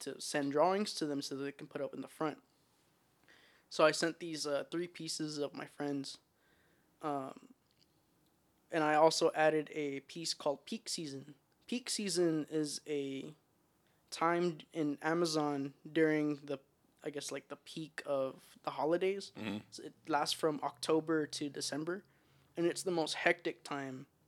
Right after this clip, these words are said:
Speaker 1: at Amazon. So I did this piece. It's a, it's an Amazon truck on fire,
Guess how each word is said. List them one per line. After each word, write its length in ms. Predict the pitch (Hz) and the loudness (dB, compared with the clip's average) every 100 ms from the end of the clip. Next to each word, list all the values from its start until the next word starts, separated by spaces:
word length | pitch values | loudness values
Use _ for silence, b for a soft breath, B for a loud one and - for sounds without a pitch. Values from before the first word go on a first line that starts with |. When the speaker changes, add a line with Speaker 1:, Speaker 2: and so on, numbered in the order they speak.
| - | -14
Speaker 1:
at 120 | 143 | -12
Amazon. 480 | 143 143 139 - - 165 _ _ _ _ _ _ _ - | -6 -4 -4 -8 -12 -18 _ _ _ _ _ _ _ -16
So 180 | - 165 | 0 4
I 60 | 165 | 6
did 220 | 180 170 | 4 4
this 200 | 165 - | 0 -2
piece. 420 | - 180 170 - | -6 -6 -4 0
It's 320 | 151 143 - | -2 -2 -2
a, 340 | 151 139 135 - b b b b b b | 0 2 -2 -8 b b b b b b
it's 100 | - | -6
an 60 | 147 | 0
Amazon 680 | 160 170 160 151 147 139 135 | 2 4 4 4 2 0 -2
truck 360 | - 151 131 | 4 4 4
on 100 | 135 135 | -2 -4
fire, 460 | - 135 135 123 | 0 2 0 -4